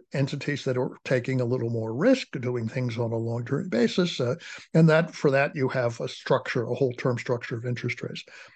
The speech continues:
In a normal, I mean, you know, um, well-functioning economy, that term structure is what we call upward sloping. That is to say, the long rates are higher than the short rates because they involve more risk and, uh, less, more, more chance of illiquidity and so forth. They don't need to be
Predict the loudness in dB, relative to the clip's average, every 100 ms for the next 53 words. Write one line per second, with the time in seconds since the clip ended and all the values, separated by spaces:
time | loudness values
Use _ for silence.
0 | _ 4 6 8 10 10 10 8 4 _
1 | _ _ -4 -2 -2 -4 -2 -4 0 4
2 | 4 4 2 2 0 0 0 0 2 4
3 | 4 2 -2 -4 -4 -2 -2 -4 -2 -4
4 | -4 -10 -20 0 4 4 4 -2 -4 0
5 | 2 2 -2 -2 -4 0 0 2 0 -4
6 | -20 -20 _ 2 4 2 0 2 4 4
7 | 2 2 2 2 0 -2 -4 -2 -2 2
8 | 2 2 0 0 0 0 2 -2 -2 -4
9 | -2 -2 -2 -2 0 0 0 -2 -2 -2
10 | 2 0 0 -4 -2 -2 -2 -2 -2 -4
11 | -6 -6 -8 -8 -6 -4 -4 -2 -2 -2
12 | -2 -2 -4 0 2 4 2 -2 -6 -8
13 | -6 -6 -8 -10 -20 -10 4 6 8 6
14 | 2 2 -2